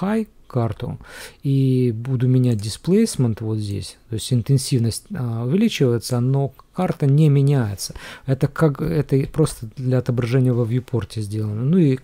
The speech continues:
качество дисплейсмента тоже здесь. Э, как сохранить проект? Файл. Э, сохранить как? Указываем куда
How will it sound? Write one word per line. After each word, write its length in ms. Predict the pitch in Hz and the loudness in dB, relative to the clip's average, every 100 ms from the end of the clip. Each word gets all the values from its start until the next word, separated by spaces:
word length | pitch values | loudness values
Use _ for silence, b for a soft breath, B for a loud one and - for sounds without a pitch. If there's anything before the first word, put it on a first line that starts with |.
| - | -4
качество 540 | 147 - - - 113 | -6 -4 -8 -8 -8
дисплейсмента 680 | 107 - 127 117 - 110 - | -6 -6 -6 -4 -6 -8 -10
тоже 340 | - 110 98 | -8 -6 -6
здесь. 280 | 92 120 - B B B B B B B B B B B B _ b b b b b b _ _ _ _ _ _ - - - | -8 -14 -20 B B B B B B B B B B B B _ b b b b b b _ _ _ _ _ _ -20 -20 -4
Э, 320 | 156 143 139 | 0 2 0
как 220 | 131 208 | 0 0
сохранить 500 | - 190 190 185 170 | 2 2 6 6 6
проект? 580 | - 160 131 98 - - | 4 4 4 2 -8 -8
Файл. 720 | 120 113 - 143 135 214 240 - _ _ | -6 -6 -2 0 2 0 -4 -8 _ _
Э, 200 | 139 127 | -4 -2
сохранить 640 | 120 - 143 151 175 214 - | -2 -4 -2 0 2 2 -2
как? 360 | 120 101 - - _ _ - | -6 -6 -12 -20 _ _ -10
Указываем 480 | 123 131 120 123 | -4 -2 0 -2
куда 420 | 120 175 196 254 | -2 0 4 4